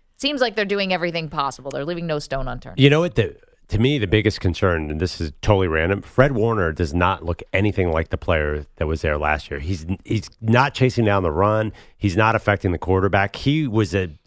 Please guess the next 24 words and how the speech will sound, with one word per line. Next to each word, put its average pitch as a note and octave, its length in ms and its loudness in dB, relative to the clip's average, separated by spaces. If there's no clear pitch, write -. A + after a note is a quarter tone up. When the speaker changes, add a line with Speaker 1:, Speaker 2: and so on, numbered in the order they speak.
Speaker 2:
defensive C3+ 380 0
player A#2 200 4
of G2 60 0
the F2+ 80 0
year A2 240 2
guy. D#2+ 300 0
If - 80 -4
you C3+ 80 4
watch D#3+ 180 0
the C3+ 80 4
Niners A#2+ 380 2
now, A#2 320 2
they're B2+ 240 -4
killing F3+ 400 2
that D#2 180 -2
level E2 200 0
of D#2+ 60 -2
the D#2 60 -2
field D#2 260 -2
where D2+ 120 -2
the D2+ 100 -4
linebackers D2+ 560 0
are. D2+ 240 0
It's A2 260 -4